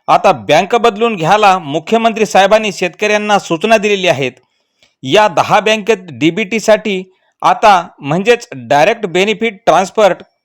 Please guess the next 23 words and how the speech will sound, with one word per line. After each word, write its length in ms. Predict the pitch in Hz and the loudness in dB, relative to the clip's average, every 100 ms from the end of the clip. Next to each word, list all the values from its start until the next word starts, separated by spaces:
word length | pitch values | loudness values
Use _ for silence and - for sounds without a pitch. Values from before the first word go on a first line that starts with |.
| _ | _
म्हणजे 300 | 135 160 196 | -4 -2 2
डीबीटी 680 | 220 156 151 156 214 214 240 | 0 0 -4 -4 -8 -6 -4
होण्यापासून 800 | 190 190 208 220 220 214 214 190 185 _ _ | 0 0 2 2 2 2 -2 -4 -12 _ _
खूप 240 | - 233 - | 0 0 2
अडचण 420 | 135 151 156 240 | 0 0 0 0
निर्माण 340 | 233 226 226 | 0 2 2
होत 160 | 202 214 | 2 2
आहे. 380 | 190 151 139 143 _ _ _ - | 2 0 -4 -8 _ _ _ -2
कारण 280 | 151 175 226 | 2 2 2
गेल्या 340 | 160 170 196 | -2 -2 0
एक 260 | 214 185 214 | 2 2 2
महिन्यापासून 680 | 214 220 226 214 208 - 214 | -2 0 2 2 0 -2 -6
या 200 | 190 196 | 0 -2
दहा 320 | 123 131 190 | 0 0 0
बँकेत 400 | 202 220 190 208 202 | 0 -2 -2 -4 -6
सर्व्हर 460 | - - 170 220 220 | -8 0 2 4 2
डाऊन 400 | 156 127 165 220 | 2 2 2 4
असल्यामुळे 540 | 214 214 226 220 190 180 _ _ - | 0 0 -2 0 -2 -4 _ _ -6
शेतकऱ्यांना 600 | - 175 - 220 226 220 | -2 -2 2 4 4 2
कोणताही 520 | - 185 190 208 220 | 0 -4 2 2 2
त्रास 360 | 180 175 202 - | 2 2 2 2
होऊ 200 | 214 220 | 0 2
नये 300 | 208 185 | 0 -2